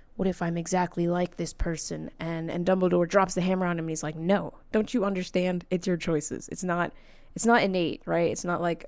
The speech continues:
oh, just because you are this thing, or you have this thing, or you've been through this thing, that you must become X.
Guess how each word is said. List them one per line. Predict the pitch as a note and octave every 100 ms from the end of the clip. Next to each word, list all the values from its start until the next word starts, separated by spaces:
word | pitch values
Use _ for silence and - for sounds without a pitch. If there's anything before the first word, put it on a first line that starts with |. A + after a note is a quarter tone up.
| -
oh, | E3+ E3 D#3+ - -
just | F3+ -
because | F3 F3+ E3 D#3+
you | E3+ E3 E3 -
are | F3 D#3+ D#3 D#3+
this | E3 E3
thing, | - - D#3+
or |
you | D#3+ D#3+
have | D#3 D#3+
this | D3 D#3
thing, | - E3
or |
you've | E3 D#3+
been | E3 D#3
through | D#3+
this | D3 D3
thing, | F3 E3
that | D3+
you | E3
must | E3 D#3+ D#3 - -
become | D#3+ D3+ C#3+ - - D#3+ D3+ D#3 -
X. | C3+ - -